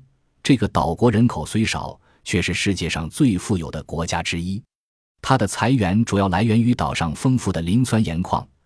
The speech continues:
在中部台地，几乎全部覆盖着这种优质的天然磷肥，厚达六至十米，总蕴藏量一吨左右。它是长期堆积的鸟粪经过矿化作用形成的。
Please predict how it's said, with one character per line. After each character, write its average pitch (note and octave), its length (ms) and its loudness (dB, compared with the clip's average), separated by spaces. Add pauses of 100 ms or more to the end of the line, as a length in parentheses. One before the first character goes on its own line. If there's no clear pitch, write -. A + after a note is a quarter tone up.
(120)
在 E2+ 200 0
中 B2 220 4
部 F2 160 -2
台 E2 200 -4
地， D2+ 220 -6 (400)
几 - 160 2
乎 G2+ 160 2
全 F#2+ 320 0
部 G#2+ 220 2
覆 - 180 0
盖 G#2 160 0
着 F2 80 -2
这 G2 160 0
种 D#2 200 -4
优 C#3 220 2
质 G2+ 160 0
的 C#2+ 140 -8
天 - 240 0
然 F2+ 160 0
磷 F2+ 200 0
肥， C2 280 -6 (140)
厚 G2 240 0
达 E2+ 180 -2
六 A#2 220 0
至 E2 160 -6
十 F#2+ 260 -2
米， D#2 220 -2 (360)
总 F#2+ 220 2
蕴 A#2 200 4
藏 F2+ 220 -2
量 G#2+ 220 2
一 G#2+ 180 0
吨 A2+ 200 2
左 E2 180 -6
右。 - 240 -14 (480)
它 F#2 80 0
是 F2 200 -2
长 G#2 300 2
期 A2 200 2
堆 B2 180 4
积 B2 140 2
的 A2 100 2
鸟 D2+ 240 -2
粪 - 240 -4 (160)
经 A2 200 4
过 - 180 0
矿 C3 320 0
化 E2+ 220 -4
作 G2+ 160 0
用 D2 120 -6
形 E2 220 -6
成 - 160 -8
的。 - 220 -12